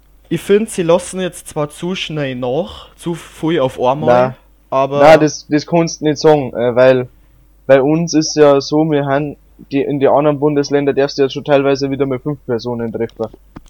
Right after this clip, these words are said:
Speaker 1: Ja, das schon. Ich
Speaker 2: Und
Speaker 1: find alle, ich
Speaker 2: bei
Speaker 1: find alle
Speaker 2: uns
Speaker 1: Bundesländer machen's zu schnell.
Speaker 2: Ich find nicht. Ich find's, aber,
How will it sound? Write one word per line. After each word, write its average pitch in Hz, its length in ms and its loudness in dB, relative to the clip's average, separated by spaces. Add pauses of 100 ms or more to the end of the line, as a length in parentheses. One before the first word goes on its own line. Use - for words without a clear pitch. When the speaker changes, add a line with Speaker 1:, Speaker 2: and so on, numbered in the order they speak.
Speaker 1:
Ja, 143 200 2
das 147 180 -4
schon. 139 380 -2
Ich 127 60 -2
Speaker 2:
Und 127 60 -2
Speaker 1:
find 127 120 0
alle, 175 240 4
ich - 80 -14 (220)
Speaker 2:
bei 127 80 2
Speaker 1:
find 127 100 2
alle 185 160 2
Speaker 2:
uns - 80 -2
Speaker 1:
Bundesländer 135 500 -4
machen's 120 340 -8
zu 131 120 -12
schnell. 120 400 -8 (960)
Speaker 2:
Ich 131 160 -8
find 127 240 -6
nicht. 120 260 -6 (160)
Ich 127 140 -8
find's, 135 360 -8 (220)
aber, 127 420 4